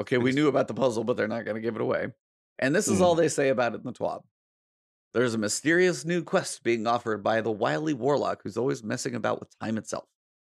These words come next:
Speaker 1: The
Speaker 2: Watch
Speaker 1: community's
Speaker 2: that slander.
Speaker 1: already," What? I'm
Speaker 2: Watch that
Speaker 1: reading
Speaker 2: slander,
Speaker 1: text.
Speaker 2: Bungie.
Speaker 1: Excuse
Speaker 2: Not
Speaker 1: me,
Speaker 2: you,
Speaker 1: sir.
Speaker 2: not you,
Speaker 1: I'm
Speaker 2: not
Speaker 1: just
Speaker 2: you,
Speaker 1: quoting.
Speaker 2: not you.
Speaker 1: This is quoting. You
Speaker 2: Yeah,
Speaker 1: can't
Speaker 2: not
Speaker 1: hold it
Speaker 2: you.
Speaker 1: against me.
Speaker 2: <laughs> I'm just, watch that. Oh, what, what's this wily warlock stuff messing around? Hey, we not, we don't slander the god Osiris here. That's not what we do, Bungie.
Speaker 1: It
Speaker 2: So be
Speaker 1: literally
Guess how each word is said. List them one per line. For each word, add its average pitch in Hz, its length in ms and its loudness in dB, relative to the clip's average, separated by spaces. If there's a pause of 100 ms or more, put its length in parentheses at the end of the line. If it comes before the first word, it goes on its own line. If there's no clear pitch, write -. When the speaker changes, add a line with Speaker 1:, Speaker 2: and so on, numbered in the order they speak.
(200)
Speaker 1:
The 113 40 -8
Speaker 2:
Watch 110 60 -6
Speaker 1:
community's 196 500 4
Speaker 2:
that - 120 2
slander. 160 320 4
Speaker 1:
already," 151 300 2 (640)
What? - 260 -16 (300)
I'm 151 140 0
Speaker 2:
Watch 165 80 0
that 147 60 4
Speaker 1:
reading 160 200 4
Speaker 2:
slander, 113 220 4
Speaker 1:
text. - 180 4
Speaker 2:
Bungie. 92 40 4
Speaker 1:
Excuse 92 200 0
Speaker 2:
Not - 180 8
Speaker 1:
me, 147 60 4
Speaker 2:
you, 143 140 8
Speaker 1:
sir. - 80 -
Speaker 2:
not - 120 4
you, 123 80 4
Speaker 1:
I'm 104 140 6
Speaker 2:
not - 20 2
Speaker 1:
just 117 120 4
Speaker 2:
you, 117 80 6
Speaker 1:
quoting. 175 200 8
Speaker 2:
not 175 80 6
you. 98 120 4
Speaker 1:
This 85 100 0
is 151 80 -4
quoting. 156 400 4
You 151 100 -4
Speaker 2:
Yeah, 120 120 8
Speaker 1:
can't - 80 8
Speaker 2:
not 120 100 8
Speaker 1:
hold 135 60 6
it 123 80 6
Speaker 2:
you. - 80 6
Speaker 1:
against - 220 4
me. 127 100 0
Speaker 2:
<laughs> - 20 2
I'm 117 100 6
just, - 240 2
watch 110 240 4
that. 113 160 4 (140)
Oh, 120 80 8
what, 120 180 6
what's 131 140 4
this 127 160 2
wily 120 560 6
warlock 110 540 6
stuff 92 260 0
messing 107 400 4
around? 104 360 2 (280)
Hey, 90 260 4
we 98 120 2
not, 104 220 2
we 107 100 2
don't 113 160 4
slander 117 320 2
the 104 40 2
god 98 280 4
Osiris 85 420 -2
here. 80 220 -10
That's 85 180 -10
not 95 140 -4
what 98 100 0
we 110 80 2
do, 113 180 4
Bungie. 90 260 -2
Speaker 1:
It 202 100 2
Speaker 2:
So - 80 -2
be 190 60 -2
Speaker 1:
literally 208 280 6